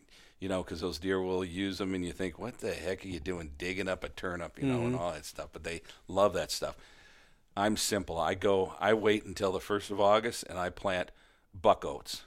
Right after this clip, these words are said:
Speaker 2: Hmm.
Speaker 1: Now, buck oats in themselves sound silly, <laughs> but I think,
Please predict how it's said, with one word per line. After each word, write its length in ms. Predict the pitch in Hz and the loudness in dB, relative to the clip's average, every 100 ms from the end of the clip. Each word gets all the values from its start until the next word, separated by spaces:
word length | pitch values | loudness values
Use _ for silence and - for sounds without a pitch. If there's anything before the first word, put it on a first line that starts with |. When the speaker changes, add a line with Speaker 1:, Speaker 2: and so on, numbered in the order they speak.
| - _ _ - | -20 _ _ -6
Speaker 2:
Hmm. 120 | 117 - - - - _ | -6 -6 -18 -20 -20 _
Speaker 1:
Now, 320 | 98 95 90 - - _ _ _ _ _ - | -2 0 -2 -6 -20 _ _ _ _ _ 6
buck 240 | 123 - | 8 10
oats 220 | 117 110 | 6 6
in 100 | 107 | 0
themselves 540 | 98 90 - 101 78 - | 0 -2 2 4 4 -2
sound 300 | 82 80 - | -2 -4 -2
silly, 340 | 98 87 90 - - | 0 2 0 -2 -18
<laughs> 160 | - | -2
but 180 | 104 104 | 4 6
I 140 | 104 110 | 8 6
think, 280 | - 71 | 4 -8